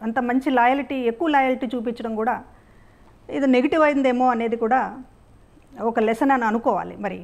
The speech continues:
ఇంకా అంతకు మించి మాట్లాడుకోవడానికి కూడా ఏముంటుంది? చాలా సందర్భాల్లో చెప్పినప్పటికీ కూడా పార్టీకి సంబంధించినటువంటి ఒక ముఖ్యమైన కష్టకాలంలో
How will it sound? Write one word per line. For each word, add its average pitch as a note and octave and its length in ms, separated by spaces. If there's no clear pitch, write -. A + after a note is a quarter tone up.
ఇంకా G3+ 240
అంతకు D4 240
మించి C4 560
మాట్లాడుకోవడానికి A#3 800
కూడా A#3 180
ఏముంటుంది? G#3+ 640
చాలా D#4+ 240
సందర్భాల్లో D4+ 680
చెప్పినప్పటికీ C4 680
కూడా A3 200
పార్టీకి D4 520
సంబంధించినటువంటి C4+ 680
ఒక A#3+ 120
ముఖ్యమైన D4+ 520
కష్టకాలంలో B3+ 760